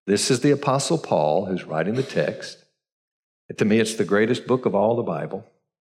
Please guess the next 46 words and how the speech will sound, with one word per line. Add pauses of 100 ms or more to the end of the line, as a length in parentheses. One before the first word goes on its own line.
(380)
For
me,
in
terms
of
helpful
to
people,
to
me,
to
others, (100)
I
just
love
the
book
of
Romans. (400)
I
focus
just
one
quick
minute
on
one
verse
in
chapter
six
and
then
a
number
of
verses
in
seven.
If
you
have
your
Bibles,
it's
R-,